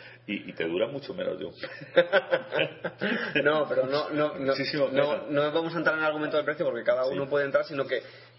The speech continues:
Speaker 2: también
Speaker 1: No, pero no, no,
Speaker 2: incluso
Speaker 1: pero,
Speaker 2: hay
Speaker 1: pero
Speaker 2: gente
Speaker 1: yo
Speaker 2: que
Speaker 1: creo
Speaker 2: me,
Speaker 1: que sí
Speaker 2: que
Speaker 1: que
Speaker 2: me,
Speaker 1: se puede
Speaker 2: que,
Speaker 1: objetivar.
Speaker 2: que me
Speaker 1: Seis euros con
Speaker 2: treinta y tres,
Speaker 1: treinta y tres.
Speaker 2: sí.
Speaker 1: No, en, en serio, ¿no? A, a, aparte de que, bueno, de que evidentemente es tu negocio, es tu empresa, es que, es que cualquier cosa que hagas cruzando el umbral de tu casa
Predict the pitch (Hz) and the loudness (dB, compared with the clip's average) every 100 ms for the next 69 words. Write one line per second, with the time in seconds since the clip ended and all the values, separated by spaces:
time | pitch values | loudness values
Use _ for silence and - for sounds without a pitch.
0 | - 143 156 175 180 180 123 123 156 156 | 2 2 2 2 2 4 2 2 2 4
1 | 180 135 180 - 165 208 202 180 170 180 | 4 6 4 4 2 4 2 2 4 4
2 | 175 165 143 160 156 139 107 101 107 - | 4 2 2 2 2 0 2 4 4 2
3 | - 147 151 - 147 147 143 135 - 123 | 2 4 2 2 0 2 2 0 0 -2
4 | 120 107 104 104 143 135 131 135 127 123 | 0 -6 -2 0 4 2 4 2 2 2
5 | 139 123 113 - - - 117 - 92 95 | 0 -2 -6 -12 -8 -2 0 0 -2 -4
6 | 90 117 101 - 170 101 95 143 110 98 | -4 -6 -2 4 4 2 -2 0 2 2
7 | 95 92 98 - 101 131 131 127 120 110 | 2 2 0 -2 0 0 0 0 -2 -2
8 | 104 92 110 92 87 90 90 85 90 90 | -2 0 -2 -2 -4 -4 -4 -4 -4 -6
9 | 90 90 87 - 101 95 92 90 110 113 | -4 -2 -4 -6 -8 -2 0 2 0 -2
10 | 95 95 90 95 113 - 107 - - - | -4 -4 -4 -4 -4 -2 -4 -6 -16 -14
11 | - - 135 - - 202 - 123 131 - | -10 -4 -4 -4 0 0 2 0 0 -2
12 | 135 - 107 92 98 95 85 85 - - | -4 -2 -2 2 2 2 -2 -4 -10 -20
13 | _ _ _ _ _ _ _ 98 - 110 | _ _ _ _ _ _ _ -8 0 0
14 | 113 120 104 107 107 101 - 87 98 - | 2 0 2 2 2 0 -6 -2 0 0
15 | 160 - | -2 -4